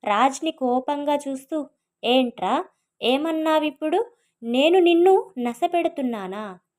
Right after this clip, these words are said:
నా మాటలు నీకు అంత నసలా ఉన్నాయా?"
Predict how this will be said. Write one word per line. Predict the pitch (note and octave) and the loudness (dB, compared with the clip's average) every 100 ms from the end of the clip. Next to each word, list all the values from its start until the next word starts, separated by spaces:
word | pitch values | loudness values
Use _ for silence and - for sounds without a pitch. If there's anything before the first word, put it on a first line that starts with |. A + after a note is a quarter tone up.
| _ _ _ _ _ | _ _ _ _ _
నా | B3+ C#4+ | -4 -2
మాటలు | C#4 C#4 D#4+ F#4+ F#4+ B4 - _ _ | -2 0 2 2 2 -2 -8 _ _
నీకు | D4+ F#4 F#4 - | 2 2 2 -6
అంత | F3+ G3 B3+ D#4 | -6 -6 -4 -2
నసలా | D4+ C#4+ C#4+ E4 E4 | -2 -2 -2 0 2
ఉన్నాయా?" | D#4 D4 C#4+ B3+ G#3+ C#4 | 2 0 -6 -6 -4 -6